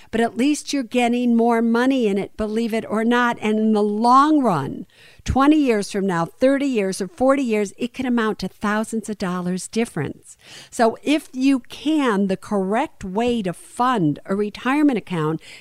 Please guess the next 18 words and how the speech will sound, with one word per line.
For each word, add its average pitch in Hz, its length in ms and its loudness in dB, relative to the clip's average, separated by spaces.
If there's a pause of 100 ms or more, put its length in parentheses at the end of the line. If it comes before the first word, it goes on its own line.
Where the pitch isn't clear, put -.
is 262 160 0
starting 277 600 2 (240)
right 254 360 2
here 208 520 -2 (200)
this 175 480 0
month, 269 380 0 (240)
January 226 640 2
two 302 220 -2
thousand 247 420 -2
and 233 120 2
nineteen, 214 760 0 (240)
you 247 240 2
should 247 240 -4
be 262 140 -2
funding 233 880 0
monthly 220 1000 0 (320)
your 233 240 4
Roth 208 480 4